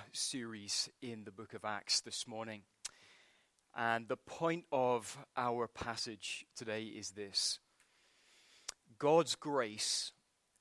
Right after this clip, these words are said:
makes insiders of outsiders.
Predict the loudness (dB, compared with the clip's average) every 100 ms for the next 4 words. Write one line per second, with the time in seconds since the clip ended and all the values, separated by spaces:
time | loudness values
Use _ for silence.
0 | _ _ -2 2 2 2 2 2 0 _
1 | 2 4 6 4 4 2 -4 -6 -2 0
2 | 0 -4 -12 _ _ 0 4 4 4 0
3 | -10 -14 _ 4 4 2 -2 -2 -6 -2
4 | 0 0